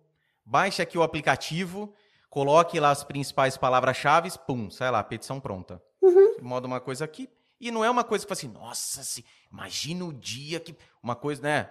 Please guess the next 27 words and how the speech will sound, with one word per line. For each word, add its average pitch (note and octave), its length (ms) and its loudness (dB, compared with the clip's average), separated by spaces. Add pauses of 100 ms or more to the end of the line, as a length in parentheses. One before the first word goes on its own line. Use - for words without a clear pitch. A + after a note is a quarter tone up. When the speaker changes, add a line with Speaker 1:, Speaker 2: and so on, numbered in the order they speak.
Speaker 1:
Ou C3 120 -8
vou A#2+ 160 -8
pra C#3+ 240 2
mar, A#2+ 360 4
né? D#3+ 160 -4
Até G3 200 -2
hoje G#3+ 240 2
a F#3 40 -6
gente E3+ 100 -8
fala C#3+ 200 0
assim, C3+ 200 -10 (320)
"Ah, G3 200 6
ó, D#3+ 80 8
tô F#3 320 0
construindo D3 580 -4
um C3+ 80 0
ônibus C3 340 2
espacial B2+ 580 2
aí, F#3 240 0 (440)
vou F#3+ 100 -10
levar G3+ 200 2
a - 20 6
galera F#3+ 260 6
pra F#3+ 140 2
dar F#3 120 2
um F3+ 40 0
rolezinho E3 600 -2